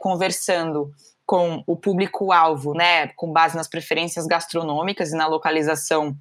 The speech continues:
da audiência. E, e por conta disso, a performance desses anúncios acaba sendo muito me-, melhor, ainda que a gente não se comprometa com a performance, porque é uma coisa que a gente não faz, a gente faz a produção criativa. Mas só pra vocês terem uma ideia, o iFood reduziu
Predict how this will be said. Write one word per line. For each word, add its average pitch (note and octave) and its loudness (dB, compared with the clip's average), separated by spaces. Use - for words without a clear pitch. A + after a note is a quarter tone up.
da D3+ 6
audiência. D3+ 2
E, F#3+ 4
e G3 2
por B3+ 0
conta A3 2
disso, G3+ 0
a A3 4
performance G#3+ 2
desses G3 -2
anúncios F#3 0
acaba F#3+ 2
sendo F#3+ -4
muito F#3 -4
me-, G3 0
melhor, F3+ 4
ainda F#3+ 4
que G#3+ -2
a F#3+ 0
gente G3 -2
não F#3 -2
se F#3+ -6
comprometa F3+ -2
com F3+ 0
a E3+ 2
performance, F3+ -2
porque - -6
é F#3+ 2
uma G3 0
coisa F#3+ 0
que F#3 -2
a F#3 2
gente F#3+ -2
não A3 2
faz, D3+ 2
a C#3+ 0
gente D3 -4
faz D3+ 0
a D#3+ -2
produção E3 -4
criativa. F#3 0
Mas C#3 -2
só E3+ 0
pra F3 0
vocês E3+ -2
terem E3+ 0
uma E3+ 2
ideia, F3 4
o F3 2
iFood F3 0
reduziu F3+ 0